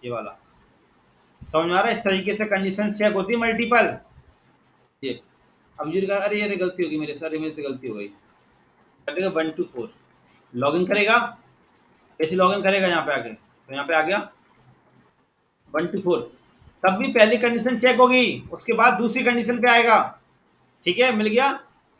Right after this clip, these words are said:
सेव करता हूँ, check करता हूँ क्या output आ रहा है। तो आगे welcome एडमिन।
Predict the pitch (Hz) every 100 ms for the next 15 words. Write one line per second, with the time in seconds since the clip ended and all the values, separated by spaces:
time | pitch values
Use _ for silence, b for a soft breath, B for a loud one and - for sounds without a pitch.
0 | - 180 190 214 208 240 247 208 202 170
1 | 185 180 165 160 151 123 113 - _ _
2 | _ _ _ _ _ _ _ _ _ _
3 | _ 123 143 180 190 196 214 208 220 269